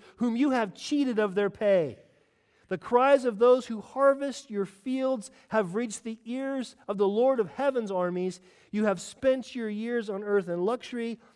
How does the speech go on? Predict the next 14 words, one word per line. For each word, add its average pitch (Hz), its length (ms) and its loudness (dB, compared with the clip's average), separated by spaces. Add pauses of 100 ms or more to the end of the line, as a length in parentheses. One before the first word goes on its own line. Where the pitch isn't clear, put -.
(160)
satisfying 214 760 -2
your 185 220 -4
every 180 320 -2
desire. 190 640 -4 (200)
You 165 160 0
have 151 100 -4
fattened 226 540 0
yourselves 220 920 -2 (480)
for - 120 -20
the 110 100 -12
day 127 260 -10
of 104 140 -16
slaughter." 113 680 -16 (440)
Oh. - 280 -18